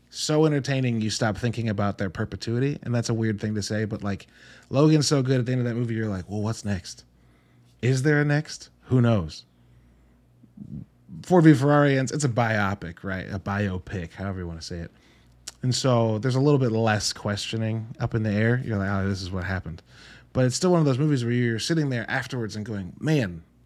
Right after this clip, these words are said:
I just want it to keep going." Indiana Jones was the same. The movie ended and you're like, "Well,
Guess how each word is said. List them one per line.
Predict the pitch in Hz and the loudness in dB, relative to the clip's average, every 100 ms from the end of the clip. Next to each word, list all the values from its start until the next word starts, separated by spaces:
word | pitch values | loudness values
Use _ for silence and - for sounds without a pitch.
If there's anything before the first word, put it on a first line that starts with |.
| - | -4
I | 151 | -2
just | 156 | 0
want | 165 | 0
it | 139 | 0
to | 120 | -4
keep | - 123 | -10 -4
going." | 131 127 90 - _ - - - _ - - - | 0 0 -2 -10 _ -20 -20 -20 _ -20 -20 -8
Indiana | - 185 190 190 | -2 2 2 2
Jones | 185 185 | 2 2
was | 151 | 2
the | 135 | 0
same. | 127 139 82 - _ _ _ - | 0 -2 -4 -10 _ _ _ -10
The | 127 | 0
movie | 156 151 | 4 6
ended | 139 143 135 | 4 4 2
and | 104 123 120 - | 2 0 -2 -4
you're | 120 135 | -2 0
like, | 123 120 - | 2 -2 0
"Well, | 160 196 - | 4 4 0